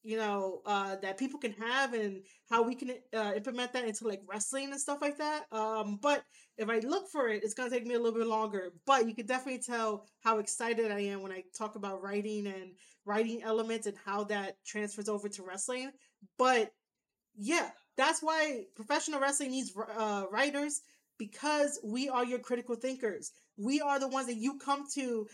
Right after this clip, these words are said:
when you have a problem, and we give you a solution. You know, it may be, like, a crappy solution,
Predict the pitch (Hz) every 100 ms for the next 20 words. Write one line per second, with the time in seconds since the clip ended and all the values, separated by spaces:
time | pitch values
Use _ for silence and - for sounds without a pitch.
0 | - 220 220 202 277 330 320 - 208 302
1 | 202 202 240 247 277 208 311 349 349 330
2 | - 320 370 403 240 196 - _ _ _
3 | - 294 330 320 302 285 339 359 302 330
4 | 311 277 240 - 226 208 - 262 339 349
5 | 240 208 202 208 214